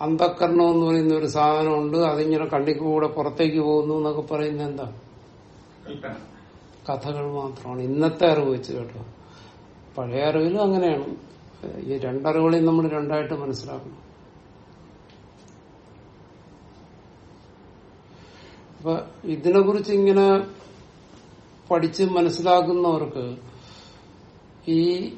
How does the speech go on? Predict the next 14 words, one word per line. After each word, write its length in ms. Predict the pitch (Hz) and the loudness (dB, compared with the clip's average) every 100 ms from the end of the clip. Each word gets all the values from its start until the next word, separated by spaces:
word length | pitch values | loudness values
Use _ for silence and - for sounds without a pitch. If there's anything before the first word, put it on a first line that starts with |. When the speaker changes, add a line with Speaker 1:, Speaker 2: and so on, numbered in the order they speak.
| - | -2
Speaker 1:
അന്ധക്കരണ 580 | 170 180 180 190 175 180 | 0 2 2 0 2 2
വൃത്തിയൊക്കെ 540 | 165 165 196 175 170 | 2 0 0 0 0
കൂടുതൽ 420 | - 175 175 175 | -2 0 2 2
വിശദീകരിക്കാൻ 1040 | 165 - 170 175 180 175 170 175 175 226 - - - - - - - | 2 0 0 2 4 2 0 0 0 -4 -10 -20 -20 -20 -20 -20 -14
അവർക്ക് 260 | 160 160 151 | -6 -4 -2
ബുദ്ധിമുട്ട് 500 | 147 147 160 156 151 | -2 -2 0 -2 -2
വരും. 240 | 131 - - - - - - - - - - - - - - - - 131 | -6 -6 -14 -20 -20 -20 -20 -20 -20 -20 -20 -20 -20 -20 -20 -20 -8 -2
കാരണം 540 | 131 151 147 147 - - | 0 0 -2 -4 -14 -14
അങ്ങനെ 260 | 147 151 | -6 -2
വിശദീകരിക്കാൻ 680 | 160 127 156 170 180 175 175 | -2 -2 0 2 2 2 2
പോയി 140 | 165 165 | 2 2
കഴിഞ്ഞാൽ 220 | 165 165 | 2 2
അവർക്ക് 200 | 160 156 | 0 -2
പഴയത് 680 | 160 151 156 165 165 160 | 0 2 4 4 4 2